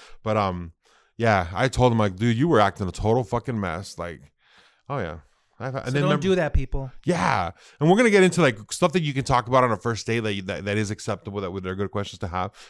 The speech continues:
Speaker 1: But remember El Toxico this year?
Speaker 2: Guatemala?
Speaker 1: Yeah. That was a very bad first date. So I met this guy who wanted to take me out for my birthday 'cause, like, I had a lot of stuff. Well, my grandma getting sick and my dad getting sick. So it was a lot of stuff going on for my, so I didn't celebrate my birthday this year.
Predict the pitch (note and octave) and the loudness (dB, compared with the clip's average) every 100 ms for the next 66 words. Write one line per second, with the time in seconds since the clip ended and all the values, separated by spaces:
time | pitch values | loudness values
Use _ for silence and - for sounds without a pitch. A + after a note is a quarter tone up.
0 | - A#2 B2 C3 B2+ F#2 A#2+ - B2+ C#3+ | -8 -2 0 4 2 2 0 -2 -4 -2
1 | C#3 - D#3+ D3+ _ _ _ _ _ _ | -2 -4 -6 -8 _ _ _ _ _ _
2 | _ _ _ _ _ _ _ _ _ - | _ _ _ _ _ _ _ _ _ -18
3 | A2 A2 D#3+ - _ _ - A2+ F#2 - | -14 -14 -16 -20 _ _ -2 0 0 -4
4 | _ _ _ _ _ _ _ _ _ _ | _ _ _ _ _ _ _ _ _ _
5 | - A2 A2 F#2+ F#2+ F#2+ F2 E2 F2+ - | 0 4 4 2 2 2 -2 -4 -8 -8
6 | D#2+ D#2 - _ _ - _ A2+ A#2 B2+ | -12 -14 -18 _ _ -20 _ -2 0 0
7 | B2 C#3 - D#3 F3 C#3+ C3+ A#2+ G#2 B2+ | 0 0 2 4 6 4 4 2 -4 -4
8 | - A2 C3+ B2+ G#2+ - G#2 F#2 E2+ F2+ | -2 -2 0 0 -2 -4 -8 -6 -6 -10
9 | - - _ _ G2+ F2+ G2 F2 - G#2 | -14 -20 _ _ -12 -6 -6 -6 -6 -4
10 | A#2 G#2 G2+ G#2 G#2+ G#2 G#2 F#2+ - _ | 0 2 0 0 -6 -4 -4 -4 -8 _
11 | _ _ G#2+ G2 A2+ A2+ G#2+ A2 G#2 - | _ _ -8 -2 0 0 -4 -8 -10 -8
12 | G2 G2 G2 F#2 F2+ F2 G2 G2+ G2+ F#2+ | -6 -6 -10 -12 -10 -8 -6 -6 -6 -6
13 | G#2 F#2 - F#2+ F2+ G2 A#2+ C3 G#2 G#2 | -6 -6 -4 -6 -4 -2 -2 -2 -4 -2
14 | G2+ F#2 F#2 F#2 C3 D#3+ B2+ A#2+ G#2 F2 | -2 -2 -6 -4 -4 -4 -4 -4 -4 -6
15 | E2+ F2+ A#1+ - - | -8 -10 -14 -18 -20